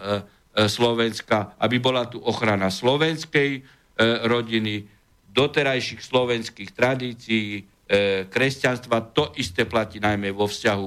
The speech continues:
k, e, migrantom. My nemáme žiadnu povinnosť prijímať migrantov ani dobrovoľne, ani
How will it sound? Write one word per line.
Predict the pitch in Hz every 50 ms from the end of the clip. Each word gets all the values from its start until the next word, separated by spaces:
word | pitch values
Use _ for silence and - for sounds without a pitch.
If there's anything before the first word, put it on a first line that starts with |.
| 92 -
k, | - 101
e, | 98 92 90 - - - - - _ _ - 92 98 92 90 90 87 87 85
migrantom. | 95 110 131 135 147 147 147 147 147 147 - 127 117
My | 110 107
nemáme | 110 127 139 143 143 135 131 127 123 113
žiadnu | 110 117 123 131 143 139 120 123 120 120 113 - -
povinnosť | - 147 156 156 156 147 135 123 110 104 - - - _ _ _ _ _ _ _ -
prijímať | 127 139 139 139 131 127 117 113 107 110
migrantov | 123 131 127 131 123 117 113 110 123 123 110 -
ani | - 139 160 180 202 214 220 202
dobrovoľne, | 165 202 196 190 170 180 185 180 180 185 180 175 180 175 170 165 160 160 147 - - - _ _
ani | - 127 139 147 151 147